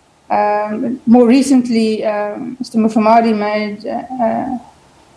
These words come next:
gave evidence in front of the Zondo Commission about, um, a thing called Project Justice at State Security, uh, where, uh, money was allegedly set aside for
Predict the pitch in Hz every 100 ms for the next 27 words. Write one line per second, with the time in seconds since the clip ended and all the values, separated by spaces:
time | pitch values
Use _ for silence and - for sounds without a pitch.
0 | _ 226 220 254 262 233 220 220 247 233
1 | 233 214 220 220 208 220 277 262 262 233
2 | 247 240 214 208 208 208 202 196 202 -
3 | - 233 269 247 240 214 196 233 214 196
4 | - 220 - 208 - 202 196 - - 208
5 | 208 - 254 254 254 277 269 - - -
6 | - _ _ _ 214 208 220 214 214 208
7 | - - 214 214 226 233 220 220 240 247
8 | 233 214 208 - - _ _ _ _ _
9 | 247 214 247 254 269 226 208 240 226 208
10 | 214 208 208 208 - 202 202